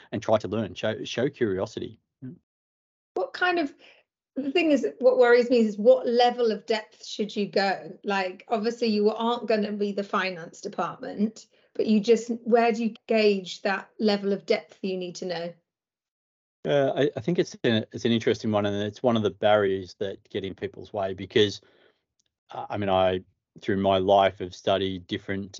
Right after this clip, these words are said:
Speaker 1: um, different courses around finance and would like to think I'm reasonably clued into those topics, but definitely not an expert. And definitely, you know, as I sit in, say, you know, within private equity boards, listening to investment teams,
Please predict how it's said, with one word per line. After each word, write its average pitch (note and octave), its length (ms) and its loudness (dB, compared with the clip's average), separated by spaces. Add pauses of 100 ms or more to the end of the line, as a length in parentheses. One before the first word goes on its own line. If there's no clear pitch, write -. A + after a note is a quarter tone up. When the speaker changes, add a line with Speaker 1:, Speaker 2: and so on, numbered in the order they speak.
Speaker 1:
um, G2 220 -12
different - 280 -14
courses G2 380 -6
around F#2+ 300 -2
finance G2+ 600 2
and G2 260 -6 (180)
would F#2+ 120 -6
like G#2 180 2
to G2+ 80 -10
think F#2 160 -6
I'm G#2+ 540 -4
reasonably G#2 1200 0 (520)
clued G#2+ 420 6
into G#2 460 -2
those F#2+ 240 2
topics, A2+ 480 0
but - 240 -6
definitely G2+ 300 -4
not F#2 180 -6
an F#2 80 -8
expert. - 480 -12
And G2 140 -10
definitely, G2+ 440 -2 (360)
you - 80 -12
know, F#2 140 -8
as F#2 140 -10
I G2 220 -2
sit A2+ 240 -2
in, F#2+ 440 -4
say, F#2+ 340 -10 (140)
you G#2+ 80 -12
know, G2 140 -10 (220)
within G#2 320 -8
private G2 360 4
equity F#2 260 -4
boards, G2+ 560 4
listening F#2+ 360 -6
to G2 120 -12
investment G2 560 -8
teams, F#2+ 580 -8